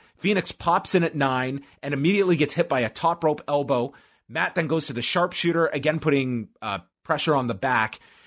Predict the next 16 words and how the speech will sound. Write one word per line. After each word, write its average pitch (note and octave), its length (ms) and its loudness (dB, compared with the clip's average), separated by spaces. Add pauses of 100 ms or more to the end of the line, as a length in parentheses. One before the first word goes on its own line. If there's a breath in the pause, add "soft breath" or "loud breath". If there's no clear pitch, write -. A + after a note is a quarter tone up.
(120 soft breath)
And A2 280 -6
Phoenix A3 520 0
is D#3 200 0
able C#3+ 220 2
to A#2+ 60 -4
get F3 220 0
out, D3+ 260 2 (260 loud breath)
misses F#3+ 600 -2
Matt, C#3+ 380 0
and C#3+ 140 -2
drop D#3+ 360 0
kicks F3 260 -2
Nick G3 320 -2
on D3 140 0
the B2 80 -4
floor. C3 380 -2